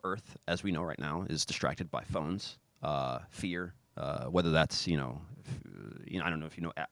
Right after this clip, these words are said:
A-, Abraham Maslow's hierarchy of needs, but it's really hard to worry about, you know, my creative thoughts when I don't have enough food.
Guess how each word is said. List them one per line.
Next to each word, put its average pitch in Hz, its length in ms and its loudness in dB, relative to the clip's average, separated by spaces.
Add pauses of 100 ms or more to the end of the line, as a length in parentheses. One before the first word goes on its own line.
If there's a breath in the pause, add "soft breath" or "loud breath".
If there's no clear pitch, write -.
(140)
A-, 87 160 2 (100)
Abraham 85 420 -4
Maslow's 85 380 0
hierarchy 87 400 4
of 80 80 4
needs, 117 320 10
but - 160 2 (300 soft breath)
it's - 160 -2
really 131 180 6
hard 123 300 4
to 98 100 0
worry 95 280 12
about, 85 320 8 (440 soft breath)
you 107 140 4
know, 78 260 2 (420)
my 85 480 8
creative 98 480 4
thoughts - 540 8
when 87 80 4
I 82 80 6
don't 90 100 4
have 95 120 6
enough 85 140 6
food. - 380 -6